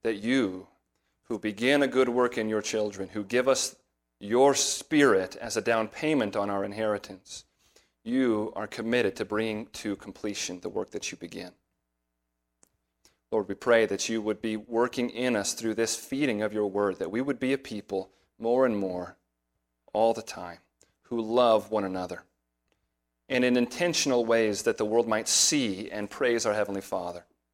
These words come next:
that we would be those who do not become sinfully burdened and plagued with a kind of guilt that is unbefitting one who has been forgiven. Lord, help us to hate our sin,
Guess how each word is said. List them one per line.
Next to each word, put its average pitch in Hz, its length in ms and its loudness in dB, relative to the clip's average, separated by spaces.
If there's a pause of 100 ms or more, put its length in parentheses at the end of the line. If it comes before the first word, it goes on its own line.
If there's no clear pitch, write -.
(460)
that 110 80 2
we 117 100 0
would 135 140 0
be 131 120 2
those 123 280 4
who 123 160 0
do 120 220 -2
not 123 600 0
become 117 560 -4 (1120)
sinfully 156 720 4
burdened 127 560 4
and 110 160 -2
plagued 120 640 0 (260)
with 120 140 -2
a - 20 -4
kind 156 420 0
of 123 140 0 (140)
guilt 131 600 4 (380)
that 120 140 4
is 120 140 4
unbefitting 127 600 2
one 110 160 0
who 117 120 -4
has 110 220 -2
been 113 220 -2
forgiven. 104 920 -2 (580)
Lord, 117 140 0
help 120 240 4
us 123 140 0
to - 100 -6
hate 139 300 0
our 104 100 2
sin, 85 440 -4